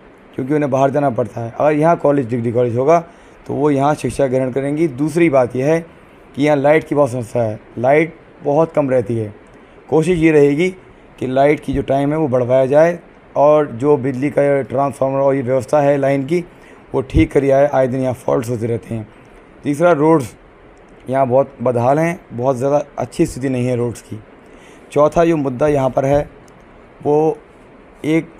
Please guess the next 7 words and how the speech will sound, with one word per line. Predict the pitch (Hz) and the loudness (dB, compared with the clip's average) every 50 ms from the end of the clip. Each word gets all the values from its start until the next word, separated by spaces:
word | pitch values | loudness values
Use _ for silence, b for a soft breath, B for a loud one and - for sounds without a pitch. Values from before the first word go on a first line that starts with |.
| - - - - - - - - - - - - - - - | -20 -20 -20 -20 -20 -20 -20 -20 -20 -20 -20 -20 -20 -20 -10
सरकारी | - - 139 135 117 - 139 143 143 151 160 156 | -2 0 0 0 2 2 2 2 4 2 2 2
मैरिज | 147 139 143 151 160 143 | 2 4 4 4 2 2
हॉल | 135 139 147 151 | 2 2 2 2
यहाँ | 143 139 139 | 2 0 0
बहुत | 131 127 127 120 | -2 -2 -2 -2
ज़रूरी | 110 123 117 117 117 110 | -2 -2 -4 -4 -4 -4
है। | 107 104 107 | -6 -8 -10